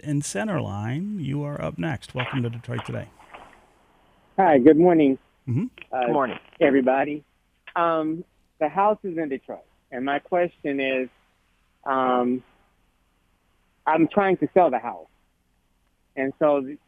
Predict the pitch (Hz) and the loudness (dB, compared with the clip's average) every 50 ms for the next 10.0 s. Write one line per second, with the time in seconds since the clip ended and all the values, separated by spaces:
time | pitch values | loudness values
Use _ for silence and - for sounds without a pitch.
0 | _ _ - 165 160 160 156 156 151 151 156 143 135 131 131 - _ - 151 143 | _ _ -4 -2 0 0 2 2 2 4 2 2 2 -2 -4 -8 _ -8 -6 -4
1 | 135 135 135 127 127 123 123 135 135 143 156 160 147 135 123 135 131 123 127 127 | -2 -2 -2 -4 -6 -6 -4 -2 0 0 0 -2 -2 -2 -2 -2 -2 -2 -4 -8
2 | - - _ _ _ _ _ _ _ _ _ - 190 208 196 165 143 139 131 - | -10 -18 _ _ _ _ _ _ _ _ _ -4 -2 -2 0 0 -2 -2 -4 -4
3 | - 156 147 139 - - 139 131 131 135 135 135 123 _ - 165 151 143 135 131 | -4 -4 -4 -4 -4 -6 -8 -4 -2 -2 -2 -2 -4 _ -4 -2 -2 -2 -2 -2
4 | 160 180 - - - - 110 90 _ _ _ _ _ _ _ _ _ _ _ _ | -4 -6 -6 -8 -12 -16 -16 -16 _ _ _ _ _ _ _ _ _ _ _ _
5 | _ _ _ _ _ _ _ _ _ _ _ _ _ _ _ _ _ _ - 156 | _ _ _ _ _ _ _ _ _ _ _ _ _ _ _ _ _ _ -2 0
6 | 143 143 139 143 139 139 147 156 151 139 143 139 139 143 139 139 139 135 - 165 | 0 0 0 0 -2 -2 -2 -2 -2 -2 -2 0 0 0 0 0 -4 -8 -8 -6
7 | 165 151 135 123 107 101 95 104 _ - 127 127 127 - - 196 170 151 - - | -4 -4 -4 -6 -8 -10 -16 -16 _ -6 -4 -4 -4 -2 -2 -2 -2 -2 -2 0
8 | 202 196 185 147 143 135 160 175 185 185 156 135 127 131 - _ _ _ _ _ | 2 2 2 2 -2 -2 0 2 4 4 4 2 0 -4 -8 _ _ _ _ _
9 | _ - 151 143 165 175 175 175 165 165 156 156 156 151 147 147 147 147 151 | _ -10 -8 -4 0 2 2 4 4 4 6 6 6 6 4 4 2 0 -2